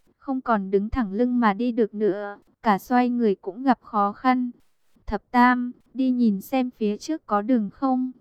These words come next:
Tả Đăng Phong dừng lại nói với Thập Tam, "Địa thế trước mắt giống cổ loa, càng đi càng hẹp." Thập Tam chạy đi, Tả Đăng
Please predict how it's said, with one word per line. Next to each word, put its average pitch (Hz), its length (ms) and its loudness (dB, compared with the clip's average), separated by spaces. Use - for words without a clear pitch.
Tả 202 160 4
Đăng 247 300 2
Phong 254 260 -2
dừng 208 220 0
lại 196 220 0
nói 202 260 -2
với 208 200 0
Thập - 280 -4
Tam, 247 400 4
"Địa 214 200 0
thế 208 200 -2
trước - 280 -8
mắt - 240 0
giống 214 240 -2
cổ 233 220 -2
loa, 233 440 4
càng 196 280 0
đi 254 160 -2
càng 208 300 0
hẹp." 202 280 0
Thập 208 160 -6
Tam 254 220 2
chạy 180 240 -2
đi, 254 420 -2
Tả 202 160 4
Đăng 240 220 2